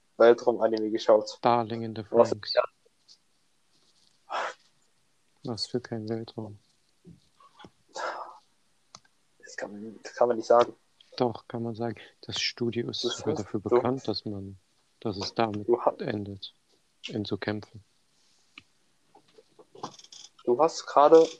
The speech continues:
Speaker 1: die Handlung gespoilert. Nur weil du das gesagt hast.
Speaker 2: Äh,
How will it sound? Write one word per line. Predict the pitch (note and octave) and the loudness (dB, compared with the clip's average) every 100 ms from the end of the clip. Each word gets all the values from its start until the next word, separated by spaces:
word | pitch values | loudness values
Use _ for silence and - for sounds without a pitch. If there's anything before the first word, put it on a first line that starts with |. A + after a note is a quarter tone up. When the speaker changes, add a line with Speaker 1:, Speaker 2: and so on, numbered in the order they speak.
| - _ _ | -20 _ _
Speaker 1:
die | B2+ | -6
Handlung | - - - B2 | -4 -8 -8 -4
gespoilert. | A2+ - A2 G#2+ G#2 - - _ _ - - - - | -4 6 8 8 6 -2 -14 _ _ -20 -20 -20 -4
Nur | D#3+ | 6
weil | D3+ | 8
du | C#3+ | 8
das | C#3 D#3+ | 6 6
gesagt | C#3+ C3 B2+ A#2+ | 6 8 8 6
hast. | - - _ - - - - - - - - - _ _ _ _ - C#4+ | 0 -4 _ -18 -14 -10 -10 -10 -14 -20 -20 -20 _ _ _ _ -20 -10
Speaker 2:
Äh, | A3+ | -8